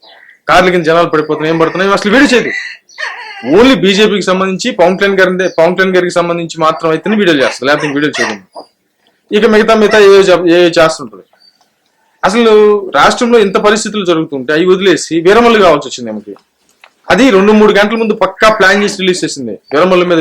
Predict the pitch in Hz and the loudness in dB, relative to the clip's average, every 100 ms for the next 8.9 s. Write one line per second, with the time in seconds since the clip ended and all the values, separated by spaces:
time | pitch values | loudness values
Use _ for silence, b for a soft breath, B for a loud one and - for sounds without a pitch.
0 | 147 165 143 - 110 95 _ - - - | -2 -6 -6 -8 -14 -18 _ -20 -20 -20
1 | - _ _ - _ _ _ _ - - | -20 _ _ -20 _ _ _ _ -20 -8
2 | 135 156 185 190 175 180 175 214 226 - | 0 2 2 2 0 0 0 -2 -4 -14
3 | - 165 165 185 202 202 175 151 160 208 | -6 0 2 2 0 0 -2 -4 -8 -6
4 | 185 175 165 139 127 120 - - 92 - | -4 -4 -4 -4 -6 -6 -8 -12 -10 -8
5 | 880 906 855 719 679 640 185 - - 160 | -6 -6 -6 -6 -6 -2 -2 -4 -4 0
6 | 220 220 180 131 98 - _ _ - 311 | 2 2 0 0 -6 -10 _ _ -20 -20
7 | - _ 175 190 220 - 127 139 139 131 | -20 _ -2 0 -2 -6 -2 2 2 2
8 | 139 151 147 185 196 180 170 160 151 | 0 0 -2 0 0 0 -4 -6 -4